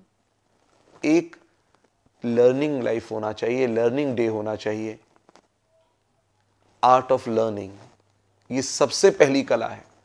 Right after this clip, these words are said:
कि हमें कोई चीज़ को सीखना कैसे है। रिव्यू करिए और अभ्यास बनाइए। श्रीमद् भगवद गीता में कहा, "अभ्यासेन तु कौन्तेय",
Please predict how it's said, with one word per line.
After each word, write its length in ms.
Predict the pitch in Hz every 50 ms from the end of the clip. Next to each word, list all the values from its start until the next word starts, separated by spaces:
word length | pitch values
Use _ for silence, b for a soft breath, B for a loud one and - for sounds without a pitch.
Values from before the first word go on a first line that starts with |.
| _ _ _ _ _ _ - _ _ _ _ _ _ _ _ _ _
कि 80 | - 151
हमें 300 | 135 131 147 165 165 170
कोई 180 | - 151 156 160
चीज़ 180 | 160 170 160
को 120 | 151 - 175
सीखना 460 | 165 - - 139 131 - 143 127 117
कैसे 340 | 113 - 113 104 - - -
है। 140 | - - _ _ _ _ _ _ _ _ _ _ _ _ _ _ _ _ - -
रिव्यू 300 | 107 110 113 110 113 110
करिए 380 | 104 - 101 - - - - _ _ _ _ _ _ _ _ _ _ _ _ _
और 120 | 123 - - -
अभ्यास 480 | 113 110 107 101 107 113 139 143 110
बनाइए। 460 | 101 110 104 98 113 - - - - _ _ _ _ _ _ _ _ _ _ _ _ _ _ _ _ _ _ _ _ _ _ _ _ _ _ _ _
श्रीमद् 300 | - - 165 160 170 147
भगवद 280 | 139 139 151 175 160 143
गीता 240 | 139 160 - 170
में 140 | 160 170 175
कहा, 120 | 170 190 180
"अभ्यासेन 800 | - 143 139 131 123 123 139 - 156 170 165 - 190 202 208 220
तु 100 | 214 226
कौन्तेय", 640 | 160 156 147 147 139 127 - 127 - - - -